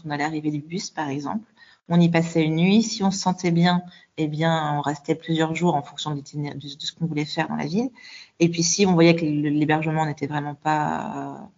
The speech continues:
nous convenait pas, eh ben, on prenait une nuit, puis le lendemain, on rechangeait d'hôtel. Ça, c'était pas gênant. Après, nous, on choisit vraiment des hôtels, euh, comment t'expliquer ça ? Euh, sans charme, <laughs> en fait, euh,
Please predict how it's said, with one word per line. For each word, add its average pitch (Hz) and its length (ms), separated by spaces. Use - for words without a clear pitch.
nous 160 80
convenait 151 340
pas, 185 400
eh 143 40
ben, 139 80
on 147 60
prenait 143 260
une 143 80
nuit, 185 160
puis 190 100
le 143 80
lendemain, 156 420
on 147 80
rechangeait 151 380
d'hôtel. 156 340
Ça, - 120
c'était - 220
pas 156 120
gênant. 147 220
Après, 180 280
nous, 220 120
on 180 80
choisit 165 340
vraiment 202 440
des 170 200
hôtels, 185 540
euh, 151 320
comment 160 220
t'expliquer - 440
ça ? 165 300
Euh, 147 640
sans 208 220
charme, 175 400
<laughs> - 0
en 170 40
fait, - 360
euh, 165 300